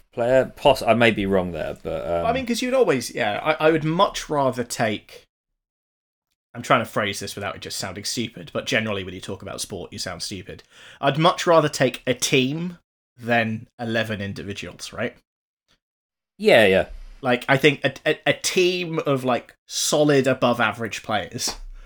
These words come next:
Speaker 2: probably in the long term will perform better than a te-, like,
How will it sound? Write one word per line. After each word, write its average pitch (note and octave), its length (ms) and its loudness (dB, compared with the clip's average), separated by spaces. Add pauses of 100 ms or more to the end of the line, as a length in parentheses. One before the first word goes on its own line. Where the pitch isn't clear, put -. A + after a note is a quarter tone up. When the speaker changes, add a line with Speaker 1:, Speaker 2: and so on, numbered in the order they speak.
(520)
Speaker 2:
probably C#3 580 4
in A#2 100 2
the A#2 80 0
long A#2 240 -2
term G2+ 280 -4
will G2+ 100 -10
perform G#2+ 440 -6
better A2 420 -4
than G2 160 -8
a F#2 60 -10
te-, G2+ 420 -6
like, G#2+ 320 -8